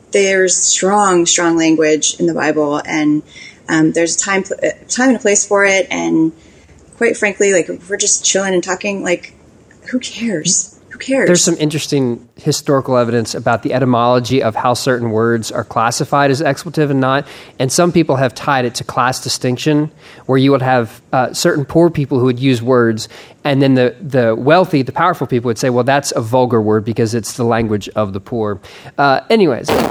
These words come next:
Speaker 2: it's, um,
Speaker 1: How, how apt. <laughs> It's so apt, you know. We're gonna sit here in our high tower called the church
Speaker 2: Mm-hmm.
Speaker 1: and, like, wag our fingers at the people that we think are less than
Speaker 2: Yeah.
Speaker 1: us.
Speaker 2: Well,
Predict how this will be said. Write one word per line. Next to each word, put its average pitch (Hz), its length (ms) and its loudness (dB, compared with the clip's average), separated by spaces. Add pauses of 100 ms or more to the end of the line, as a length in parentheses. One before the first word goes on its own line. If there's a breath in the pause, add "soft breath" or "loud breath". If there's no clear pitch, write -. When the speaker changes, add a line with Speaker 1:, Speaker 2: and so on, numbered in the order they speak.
(240)
Speaker 2:
it's, 190 260 0
um, 135 320 4 (160)
Speaker 1:
How, 240 200 0 (200)
how - 300 -2
apt. 185 540 -2
<laughs> - 40 -10 (260 loud breath)
It's 226 140 -2
so 262 240 2
apt, - 420 -2
you 185 80 0
know. 175 200 -4
We're 190 100 -4
gonna 190 120 -2
sit 190 180 0
here 190 140 -2
in 190 80 0
our 185 120 0
high 185 220 0
tower 190 400 0
called 180 240 -2
the 185 60 -4
church 165 440 2
Speaker 2:
Mm-hmm. - 500 -6
Speaker 1:
and, 170 120 2
like, 160 200 2
wag 156 200 0
our 165 120 2
fingers 156 520 0
at 131 120 -2
the - 60 -4
people 160 280 -2
that 156 100 0
we 151 100 2
think 160 200 -2
are 143 80 -2
less 147 240 -4
than - 100 -2
Speaker 2:
Yeah. 117 140 2
Speaker 1:
us. 101 160 0
Speaker 2:
Well, 214 340 2